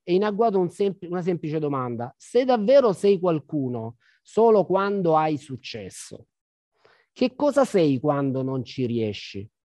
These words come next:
È qui che noi dobbiamo farci una domanda.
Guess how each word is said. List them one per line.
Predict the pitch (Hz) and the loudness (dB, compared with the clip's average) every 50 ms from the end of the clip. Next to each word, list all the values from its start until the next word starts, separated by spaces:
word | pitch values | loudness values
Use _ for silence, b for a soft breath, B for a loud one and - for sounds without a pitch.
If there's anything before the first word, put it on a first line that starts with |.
| _ _ _ _ _ _ _ _ _ _ | _ _ _ _ _ _ _ _ _ _
È | - 190 208 208 - _ | -4 -2 -2 -2 -2 _
qui | - - - 247 226 202 151 127 107 110 _ _ _ _ _ _ _ _ _ _ _ _ _ _ _ _ _ | -14 -4 0 2 2 4 2 2 0 -4 _ _ _ _ _ _ _ _ _ _ _ _ _ _ _ _ _
che | - - 165 156 | 0 2 4 4
noi | 151 160 165 165 156 | 6 6 4 4 4
dobbiamo | 151 143 143 143 143 135 | 4 2 2 0 0 2
farci | 147 143 139 135 - - | 2 0 0 -2 -4 -8
una | 143 135 131 | -8 -6 -6
domanda. | 127 123 123 127 123 120 117 113 113 113 110 - | -4 -4 -2 -2 -2 -2 -4 -4 -6 -8 -10 -12